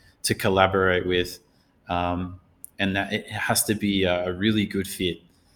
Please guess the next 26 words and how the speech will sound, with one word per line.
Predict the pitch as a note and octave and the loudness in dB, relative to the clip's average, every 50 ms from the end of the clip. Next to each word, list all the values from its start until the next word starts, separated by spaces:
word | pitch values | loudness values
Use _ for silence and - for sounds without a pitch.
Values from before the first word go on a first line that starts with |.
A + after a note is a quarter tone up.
| - - - _ _ _ _ - | -20 -20 -20 _ _ _ _ -14
Um, | - E2 E2+ E2 E2 E2+ E2+ - _ _ _ _ _ _ - - | -12 -12 -10 -12 -12 -14 -16 -18 _ _ _ _ _ _ -20 -16
for | - - - A#2 | -8 0 2 4
me, | A2 G#2+ A2+ A#2 A#2+ A#2+ A#2 A#2 A2+ A2+ - - _ _ _ _ - | 6 6 6 6 6 6 6 4 2 -2 -8 -16 _ _ _ _ -4
creative | - - B2 A2+ A2+ A#2 A#2 B2 B2 A#2+ | 4 6 8 8 8 8 8 6 4 2
control | - C3 A2+ A2 - - G#2+ G#2+ G#2+ G#2+ G#2+ G#2 G#2 G#2 G#2+ - | 2 0 0 2 4 4 6 6 8 6 6 6 4 2 0 0
is | A2 G#2+ G#2+ G#2 G#2 G2+ - - - - - | 0 0 0 0 0 0 0 -2 -4 -4 -2
important | - A2 G#2+ G#2 - - A2+ B2 B2 A#2 A2+ A2+ - | -2 -2 -2 0 2 4 6 6 6 6 2 2 0
because | A2+ G#2+ G#2 - A2 G#2 G2+ F#2+ - - - - - - - - _ - _ _ - _ _ _ _ - | -4 -4 -2 0 2 2 2 2 2 0 0 -4 -8 -20 -20 -20 _ -20 _ _ -20 _ _ _ _ 4
I | G#2+ G#2+ | 4 4
feel | G#2 - - - - B2 C3 | 4 2 -2 4 6 8 8
like | C3 B2+ B2 A#2 - | 10 8 8 8 8
I | A#2+ A2 G#2 | 6 6 6
owe | - G#2 G#2+ A2 A2 A2+ A2 G#2+ G#2 G2+ G#2 - - _ _ _ _ _ _ _ _ _ _ _ _ - | 6 6 6 8 8 6 6 4 2 -2 -6 -12 -20 _ _ _ _ _ _ _ _ _ _ _ _ -2
people | - A2+ G#2 G2+ - G#2 G#2 G2+ F#2+ F#2+ F#2+ - - - _ _ _ _ _ _ _ _ _ _ _ _ - | 0 0 2 2 2 2 2 2 2 0 -2 -6 -14 -20 _ _ _ _ _ _ _ _ _ _ _ _ 0
what | G#2+ A2 G#2+ | 0 2 2
my | A2 G2+ | 2 2
vision | G2 G2 A2 G#2+ G2+ G2+ G2+ G2 | 2 4 2 2 4 4 2 2
is, | F#2+ F2+ F2 E2 - - - | 2 0 -2 -2 -4 -4 -2
you | G2 | -2
know? | F#2+ F#2+ G2 | 0 0 2
So | G2 - - A2 G#2+ | 2 2 4 4 6
I, | G2+ G#2 | 6 6
like, | G2+ G#2 G#2 G#2 G#2 - | 6 6 4 4 4 4
I'm | A2+ G#2 G#2+ G#2 | 2 2 2 2
all, | G#2 G2+ G2+ G#2 - - | 2 2 0 0 -2 -4
I'm, | G#2 G#2 G#2 G2+ | -2 -2 -2 -2